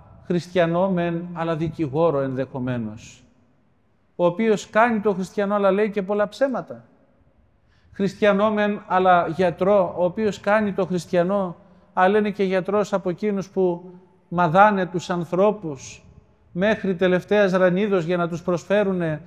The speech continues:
αναργύρως τις υπηρεσίες τους; Μήπως είναι ο μπαμπάς μας, η μαμά μας, χριστιανοί, αλλά έμποροι που στο εμπόριο κλέβουνε; Μήπως είναι χριστιανοί από εκείνους που πάνε στην εκκλησία, αλλά εύκολα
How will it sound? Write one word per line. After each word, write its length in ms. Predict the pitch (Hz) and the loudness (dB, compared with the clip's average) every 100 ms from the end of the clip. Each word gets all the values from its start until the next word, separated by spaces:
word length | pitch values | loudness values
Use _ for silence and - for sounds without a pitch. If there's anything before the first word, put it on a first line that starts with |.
| - | -12
αναργύρως 920 | 160 165 165 160 208 196 160 139 - - _ _ _ | -4 0 0 2 2 4 2 -2 -12 -20 _ _ _
τις 200 | 180 - | -8 -6
υπηρεσίες 720 | 170 185 180 - 262 170 - | -2 -2 -2 0 2 2 -2
τους; 360 | 113 - - _ _ _ _ _ _ _ _ _ _ _ - _ | -12 -14 -20 _ _ _ _ _ _ _ _ _ _ _ -20 _
Μήπως 440 | - 240 233 240 233 | -2 0 4 2 2
είναι 220 | 240 240 | 2 2
ο 40 | |
μπαμπάς 480 | 208 214 180 190 214 | 6 6 8 8 6
μας, 220 | 208 190 | 0 -4
η 40 | 202 | -4
μαμά 380 | 190 170 175 202 | -4 0 0 0
μας, 440 | 185 160 147 - - _ - | 0 -2 -6 -16 -20 _ -2
χριστιανοί, 880 | 190 190 - 175 180 208 202 170 - | -2 0 2 2 2 0 -2 -6 -4
αλλά 260 | 170 170 | 0 4
έμποροι 480 | 170 202 180 185 175 | 6 4 4 2 2
που 160 | 170 175 | 0 -4
στο 160 | - | -2
εμπόριο 440 | 180 160 185 185 170 | -2 2 2 2 0
κλέβουνε; 720 | - 160 185 185 170 131 110 - _ _ _ _ - _ _ - _ _ _ - _ | 2 4 4 2 -4 -6 -10 -16 _ _ _ _ -20 _ _ -20 _ _ _ -20 _
Μήπως 320 | 214 214 214 | -2 0 0
είναι 160 | 226 220 | 2 2
χριστιανοί 540 | 214 196 - 196 208 | 2 0 4 4 4
από 160 | 208 190 | 4 2
εκείνους 320 | 185 220 196 | 0 -2 -2
που 120 | 202 | 2
πάνε 240 | 190 202 202 | 6 6 4
στην 200 | 202 196 | -2 -2
εκκλησία, 800 | 190 180 - 196 214 190 156 139 - - _ _ | 0 -2 -2 2 6 6 4 -6 -18 -20 _ _
αλλά 280 | 165 165 170 | 2 6 8
εύκολα 800 | 185 208 - 185 170 151 123 | 8 4 0 2 4 4 2